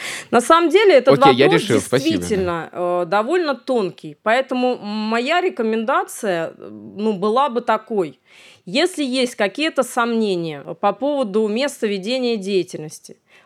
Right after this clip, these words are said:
Speaker 1: лучше тогда этот налоговый режим не использовать. Но,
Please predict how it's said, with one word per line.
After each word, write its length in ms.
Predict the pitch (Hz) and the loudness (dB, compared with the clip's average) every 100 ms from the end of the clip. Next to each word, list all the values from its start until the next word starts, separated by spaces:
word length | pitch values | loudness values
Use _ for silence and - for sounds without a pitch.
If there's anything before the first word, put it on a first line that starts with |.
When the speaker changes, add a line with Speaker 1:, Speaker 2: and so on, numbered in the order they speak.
| - | -6
Speaker 1:
лучше 420 | 220 359 381 277 | 0 0 0 -6
тогда 540 | 226 196 180 185 170 - | -2 -2 0 0 0 -2
этот 320 | 185 185 175 | -4 -2 -2
налоговый 480 | 185 185 180 165 175 | 0 0 -2 -2 -2
режим 420 | 180 185 311 359 | -2 -2 -4 -4
не 320 | 180 190 220 240 | -4 -2 -2 -4
использовать. 720 | - - 175 143 143 - _ 208 | -6 -6 -6 -6 -14 -18 _ -2
Но, 460 | 233 311 262 175 | 0 2 2 0